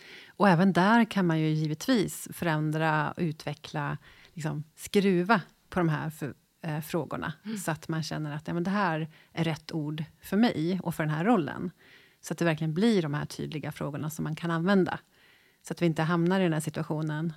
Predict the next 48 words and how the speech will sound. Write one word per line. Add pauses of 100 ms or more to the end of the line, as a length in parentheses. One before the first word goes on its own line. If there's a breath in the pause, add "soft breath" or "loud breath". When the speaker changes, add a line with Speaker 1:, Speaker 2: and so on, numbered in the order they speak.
(120)
Speaker 1:
med, (200)
vi,
där
vi
vet
att (160)
en
del (280)
verksamheter
har
kommit
till
oss
och
sagt
det,
att (520 loud breath)
vi
har
ju
det
här,
vi
jobbar
med
det
här, (380 loud breath)
men
cheferna
vill
inte
använda
det
för
Speaker 2:
Mm.
Speaker 1:
att
de
tycker
att
de, (640)
det
förstås
inte
riktigt.
Det
blir
bara
krångligt.